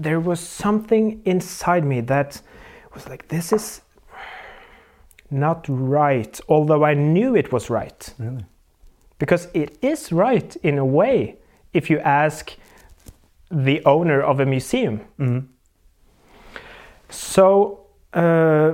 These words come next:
Speaker 1: but what I found to be wrong was that, um, was that it's just bizarre to compare, uh, Rembrandt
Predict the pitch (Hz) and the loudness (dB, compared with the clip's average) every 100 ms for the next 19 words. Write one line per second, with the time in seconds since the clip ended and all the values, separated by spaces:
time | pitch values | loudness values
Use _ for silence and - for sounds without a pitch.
0 | 160 180 165 202 190 - - 190 190 - | 2 0 4 4 4 0 0 2 2 0
1 | 175 160 143 160 247 202 127 - 139 147 | 2 2 4 4 4 2 -2 2 2 2
2 | - - 147 143 143 - - _ _ _ | -2 0 2 2 -2 -18 -20 _ _ _
3 | _ _ - - _ - - - 139 139 | _ _ -20 -20 _ -20 -20 -4 2 2
4 | 139 139 139 135 135 - _ - _ _ | 2 2 0 0 -2 -6 _ -20 _ _
5 | _ _ _ _ _ _ _ 165 165 165 | _ _ _ _ _ _ _ -4 2 2
6 | 160 160 - - _ _ _ _ 170 - | 2 -2 -20 -20 _ _ _ _ -8 -8
7 | - - 202 - 160 143 143 139 - 139 | -6 -2 -2 -4 -8 -4 -4 -4 -2 0
8 | 127 107 - - _ _ _ _ _ _ | 0 -2 -10 -20 _ _ _ _ _ _
9 | _ _ _ _ - - - 135 135 135 | _ _ _ _ -18 -8 0 2 0 -2
10 | _ 143 123 - 131 127 127 131 - _ | _ -4 -4 -4 0 2 2 -2 -6 _
11 | _ _ _ _ _ _ _ _ _ _ | _ _ _ _ _ _ _ _ _ _
12 | _ - _ _ _ _ 127 120 117 117 | _ -20 _ _ _ _ -2 0 0 0
13 | 113 113 - - 127 135 127 110 110 - | 0 -4 -8 -4 0 0 0 -4 -6 -16
14 | - | -20